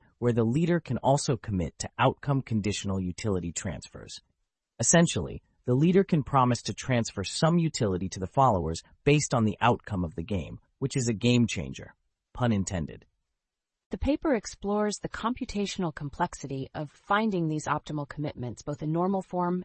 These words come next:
Speaker 2: and Bayesian games. They've managed to provide a mix of efficient algorithms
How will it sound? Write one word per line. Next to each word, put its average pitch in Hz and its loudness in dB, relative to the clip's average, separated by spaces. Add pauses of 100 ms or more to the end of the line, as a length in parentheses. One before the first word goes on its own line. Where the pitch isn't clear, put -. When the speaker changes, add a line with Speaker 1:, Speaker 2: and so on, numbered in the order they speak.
Speaker 2:
and 151 -4
Bayesian 147 -4
games. 123 -10 (1120)
They've 214 0
managed 254 2
to - -10
provide 160 2
a 151 0
mix 165 0
of 156 -4
efficient 180 -4
algorithms 165 -2